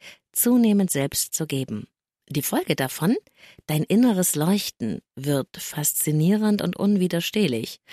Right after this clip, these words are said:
und du bekommst von außen, von den anderen, also noch dazu, was du innen schon hast. Denn du strahlst das aus. „Ich bin liebenswert, ich bin okay, so wie ich bin,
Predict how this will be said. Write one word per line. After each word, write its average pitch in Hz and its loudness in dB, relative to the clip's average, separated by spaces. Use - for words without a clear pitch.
und 156 0
du 156 0
bekommst 170 0
von 185 0
außen, 202 0
von 190 0
den 190 2
anderen, 185 2
also 160 0
noch 143 -2
dazu, 202 -2
was 143 -2
du 180 -2
innen 151 2
schon - -2
hast. - -2
Denn 180 2
du 226 0
strahlst - -2
das - -4
aus. - 0
„Ich 262 0
bin 269 2
liebenswert, 175 0
ich - -6
bin 220 4
okay, 285 2
so 175 0
wie 120 0
ich - -8
bin, 294 2